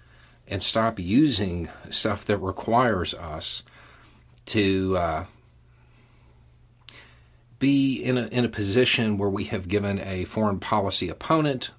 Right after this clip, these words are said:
leverage. This is what has to happen. I-, if you want to make America great, you want to make this country strong and ready for war and all of that stuff,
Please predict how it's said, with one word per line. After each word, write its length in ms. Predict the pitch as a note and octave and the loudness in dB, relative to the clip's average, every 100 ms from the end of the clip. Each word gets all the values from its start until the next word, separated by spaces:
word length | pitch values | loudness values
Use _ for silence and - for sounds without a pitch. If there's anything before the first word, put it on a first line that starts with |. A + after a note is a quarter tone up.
| - | -4
leverage. 560 | G#3+ - G#2 - - - _ _ - _ _ _ _ - - - - - - _ _ _ | -2 -2 -8 -14 -16 -18 _ _ -20 _ _ _ _ -20 -20 -20 -20 -20 -20 _ _ _
This 320 | F2+ F2 B2+ - | -2 4 4 4
is 160 | A#2+ | -2
what 180 | A2+ A2+ | 0 -2
has 280 | - G#2+ - | -2 -4 -4
to 80 | F#2+ | -6
happen. 380 | A2 G2+ - - - - _ - _ - - _ _ | -6 -8 -12 -20 -20 -20 _ -20 _ -20 -20 _ _
I-, 60 | F#2 | -4
if 320 | F#2 E2 - | -4 -4 -2
you 100 | A2 | 0
want 300 | G2 A2 G#2+ | 2 2 0
to 320 | - G#2+ F2 | 2 2 2
make 320 | F2 G2 G#2+ G#2 | 0 2 4 2
America 400 | G2 G2+ - D#2+ | 2 2 0 0
great, 580 | G2+ C3+ F#2 G2 - - - _ | 6 6 6 -4 -8 -10 -20 _
you 300 | - F2+ - | -14 -6 -2
want 140 | A2+ F#2+ | -2 0
to 40 | |
make 320 | G2 G#2 F2+ - - - - - - - - | 0 -2 -2 -14 -18 -18 -20 -20 -20 -14 0
this 180 | A2+ | 0
country 460 | - C#3 A#2+ - F#2 | 4 2 2 2 2
strong 680 | - - A2+ D3 A2 F2+ D#2 | 2 6 8 8 6 0 -4
and 160 | D2 | -2
ready 200 | F#2 B2 | 4 4
for 140 | A2 F#2+ | 4 0
war 420 | F#2+ D3+ C#3 G2+ | 6 8 8 6
and 80 | F2+ | 2
all 160 | E2+ | -2
of 80 | D#2+ | -4
that 240 | E2 D#2 | -6 -6
stuff, 480 | - D#2 E2 A2+ - | -6 -6 -6 -8 -12